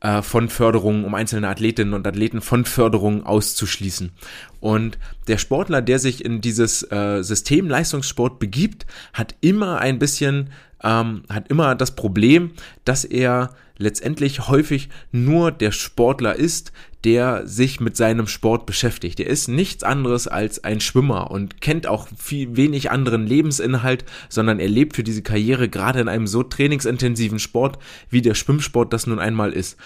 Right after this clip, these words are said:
Und damit einhergeht ein enormer Leistungsdruck. Ähm, wir wissen, man kann sich so ungefähr vorstellen,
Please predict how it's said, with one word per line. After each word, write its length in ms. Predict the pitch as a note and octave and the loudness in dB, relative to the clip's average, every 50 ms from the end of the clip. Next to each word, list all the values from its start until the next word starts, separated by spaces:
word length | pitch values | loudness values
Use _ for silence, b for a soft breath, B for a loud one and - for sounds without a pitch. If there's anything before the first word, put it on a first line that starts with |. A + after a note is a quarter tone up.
| B B B B B | B B B B B
Und 200 | - G#2+ G#2 C3 | -6 -2 0 0
damit 220 | D3+ F3+ E3 - | 0 0 0 0
einhergeht 560 | - A#2 A#2+ A#2 C3 C3 B2+ A2+ A2+ A2+ - | -2 0 0 2 2 2 2 2 0 0 0
ein 140 | - G#2 G#2+ | 0 -2 0
enormer 400 | G#2+ G#2+ A2+ B2+ E3 F3 F3 D#3 | 0 2 2 2 2 2 0 0
Leistungsdruck. 960 | C#3 C3 B2 C#3 C#3 - C3+ B2+ A#2 - - - - A#2 A#2 A#2 A2+ - A2+ - | 0 0 0 -2 -2 -4 -6 -6 -6 -8 -8 -2 2 4 4 4 4 2 -2 -2
Ähm, 400 | F#2 G#2 G#2+ A2 A2 A2 G#2+ F#2 F2+ G2 | 0 0 0 0 -2 -4 -4 -6 -6 -4
wir 180 | G2+ A2 G2+ F#2+ | -2 -2 -2 -2
wissen, 640 | A#2+ A2+ - - G2 F#2 - - C#2 - - - - - G2 F#2 - - - | -4 -6 -6 -10 -14 -14 -14 -16 -18 -20 -20 -20 -20 -20 -20 -20 -20 -20 -14
man 220 | - F#2+ G#2 A2 G#2 | -8 -4 -4 -4 -2
kann 180 | - C3 C3 | -2 0 0
sich 140 | B2 B2+ A#2 | 2 0 0
so 100 | B2 - | 0 0
ungefähr 400 | B2 E3 F3+ D#3+ - - C3+ A#2+ | 2 2 2 2 2 2 0 0
vorstellen, 640 | - - C3 C3+ - - - A#2+ A#2+ A#2+ A#2 A#2 | 2 4 2 2 2 2 2 2 2 2 0 -4